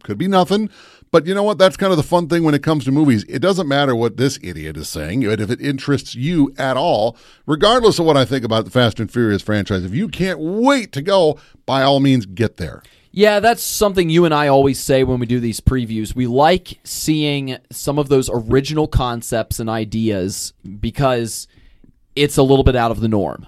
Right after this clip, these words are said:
Speaker 2: I
Speaker 1: And
Speaker 2: mean,
Speaker 1: I
Speaker 2: we
Speaker 1: like sequels, too.
Speaker 2: Yeah, sequels, sequels can be really good. They, they can provide a new chapter.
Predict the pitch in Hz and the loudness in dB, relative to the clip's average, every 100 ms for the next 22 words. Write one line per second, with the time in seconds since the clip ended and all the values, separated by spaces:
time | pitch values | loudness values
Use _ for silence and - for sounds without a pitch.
0 | - 165 214 208 190 156 - 139 113 104 | 0 2 4 4 4 2 0 0 0 -4
1 | 113 - 196 214 254 185 - 247 247 269 | -6 -4 -2 2 4 2 0 -2 2 2
2 | 247 - - - 226 233 240 - - 175 | 2 -2 -10 -8 -6 -6 -6 -4 -2 0
3 | 143 131 117 113 107 214 240 208 180 165 | 0 0 -2 -4 4 4 4 0 -2 -2
4 | 160 147 147 131 123 123 127 123 120 117 | 0 -2 0 -2 -2 -2 -2 -2 -4 -4
5 | - 147 147 151 143 | -4 -4 -2 0 0